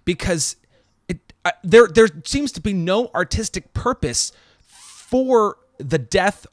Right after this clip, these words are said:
or, or picking who did it. It seemed to be more like, "Oh, I want a death in this movie. Oh, okay, well, then it's gonna be him." Wh-, <laughs> oh, okay. I mean, it's like, it's like making a decision and then justifying it later.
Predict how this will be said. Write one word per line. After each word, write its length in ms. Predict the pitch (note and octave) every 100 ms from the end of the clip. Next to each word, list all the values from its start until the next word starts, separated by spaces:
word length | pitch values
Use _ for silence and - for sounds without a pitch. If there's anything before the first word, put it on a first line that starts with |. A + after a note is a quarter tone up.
| -
or, 320 | F#3+ F3 B2+ - _ _ _ -
or 120 | E3
picking 460 | - B3+ - E3 -
who 360 | - A3+ F#3
did 260 | C#3 A#3+ A3+
it. 140 | F#2 -
It 140 | F#3
seemed 320 | - C4 B3
to 40 | F3
be 120 | F#3+
more 220 | E3+ E3
like, 220 | D3 B2 _ _ -
"Oh, 100 | F3
I 80 | E3+
want 220 | F3+ F3
a 40 |
death 220 | C#3+ E3 C3+
in 60 |
this 180 | A2 -
movie. 240 | G2+ F2 - -
Oh, 160 | G#3
okay, 160 | F3 E3
well, 100 | D3+
then 140 | D3
it's 100 | D3
gonna 160 | - D#3+
be 120 | C3
him." 340 | G#2+ C#3+ E2+ - _ - - _ _ _ _ _ G#3+
Wh-, 480 | C4 - F#3+ - C#4
<laughs> 100 | -
oh, 180 | G#3+ -
okay. 540 | F#3 G#3+ - D#3 G#3+ - - -
I 40 | G3+
mean, 160 | G3+ -
it's 160 | G#3+
like, 140 | A#3 A3
it's 140 | G#3+
like 160 | A3 D#3+
making 380 | F3+ A#3 A3+ G#3
a 60 |
decision 420 | E3+ D#3+ F#3+ C3+ E3+
and 100 | E3+
then 160 | D#3
justifying 680 | A2 F3+ G3 F#3+ - D3 B2+
it 140 | B2+ -
later. 440 | E3+ A3+ C3+ A2